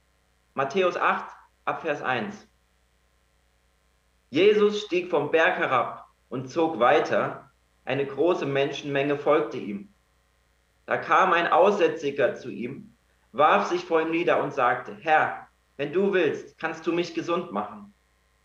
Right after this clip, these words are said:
Jesus streckte seine Hand aus, berührte ihn.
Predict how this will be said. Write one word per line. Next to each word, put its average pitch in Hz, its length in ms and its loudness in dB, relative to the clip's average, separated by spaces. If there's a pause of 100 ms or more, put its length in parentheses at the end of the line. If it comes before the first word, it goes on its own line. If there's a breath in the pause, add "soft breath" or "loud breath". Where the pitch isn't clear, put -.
(460)
Jesus 185 280 0
streckte 196 460 2
seine 175 280 2
Hand 170 240 -2
aus, 110 440 0
berührte 202 480 0
ihn. - 340 -14